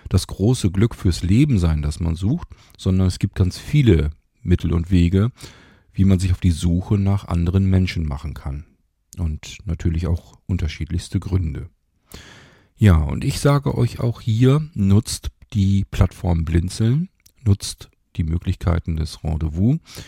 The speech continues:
egal ob in der WhatsApp-Gruppe, wenn ihr lieber mit Sprachnachrichten hantiert, oder aber die Mailingliste.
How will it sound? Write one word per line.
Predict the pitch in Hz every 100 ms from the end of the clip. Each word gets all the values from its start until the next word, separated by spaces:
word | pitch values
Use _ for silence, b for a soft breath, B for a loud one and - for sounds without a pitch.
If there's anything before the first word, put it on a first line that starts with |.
| B
egal | - - 82 92
ob | - 87 -
in | 85
der | 82 87
WhatsApp-Gruppe, | 110 - 110 - 104 - 95
wenn | 90
ihr | 80
lieber | 78 82 82 80
mit | 76
Sprachnachrichten | - - 87 90 90 87 90 - 85 82
hantiert, | 85 - 92 87 - B B B B B
oder | 101 110 98 92 82
aber | 80 82 80 78
die | 87
Mailingliste. | 82 85 98 107 98 92 - - 92 90 87